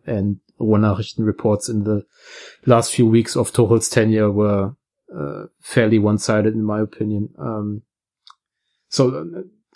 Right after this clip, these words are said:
uh, I, I can understand to a degree that they felt the need to explain themselves a bit further from a more official standpoint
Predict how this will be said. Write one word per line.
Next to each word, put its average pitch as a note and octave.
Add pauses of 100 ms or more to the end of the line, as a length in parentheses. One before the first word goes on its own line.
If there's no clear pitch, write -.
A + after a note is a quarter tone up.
uh, -
I, C#3+
I C#3
can A#2+
understand B2
to A#2+
a A2+
degree A#2
that A2
they A2
felt A2 (240)
the A#2+
need A2+
to G#2 (600)
explain -
themselves G#2+
a G#2+
bit G#2
further G#2+
from G#2+
a G2+
more A2
official A2
standpoint A2